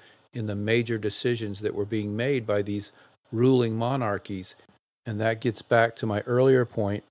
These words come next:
about how they are masters of infiltration. And so what happened was, after the Jesuits regained control over the Vatican in eighteen fourteen, the Rothschilds were largely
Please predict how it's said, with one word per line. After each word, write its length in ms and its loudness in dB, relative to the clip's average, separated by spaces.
about 360 0
how 260 0
they 260 2
are 200 -2
masters 680 -2
of 260 -6
infiltration. 1120 -4
And 200 -4
so 280 4
what 200 0
happened 420 2
was, 300 0
after 340 2
the 120 -4
Jesuits 680 -2
regained 680 0
control 680 0
over 300 2
the 120 -4
Vatican 760 -2
in 140 -4
eighteen 500 -4
fourteen, 720 -4
the 160 -2
Rothschilds 920 2
were 120 2
largely 640 2